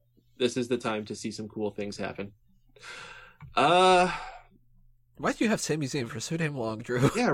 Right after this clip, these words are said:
Speaker 1: right, Drew? Even Peter Picanini was yelling at you for that.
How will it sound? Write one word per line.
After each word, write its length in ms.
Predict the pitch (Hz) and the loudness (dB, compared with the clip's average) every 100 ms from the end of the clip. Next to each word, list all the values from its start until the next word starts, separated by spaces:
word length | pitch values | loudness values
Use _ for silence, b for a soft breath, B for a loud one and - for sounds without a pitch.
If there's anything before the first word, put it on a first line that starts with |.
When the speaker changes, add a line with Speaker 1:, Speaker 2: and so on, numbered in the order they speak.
| 117 | 2
Speaker 1:
right, 180 | 143 208 | 2 2
Drew? 120 | 226 | 0
Even 180 | 254 226 | -2 -2
Peter 240 | 208 185 | 0 0
Picanini 500 | 170 180 107 165 120 | 0 -4 -2 -2 -2
was 160 | 107 110 | -4 -4
yelling 200 | 101 104 | -4 -4
at 80 | |
you 100 | 82 | -6
for 120 | 104 104 | -6 -4
that. 260 | 95 95 | -4 -8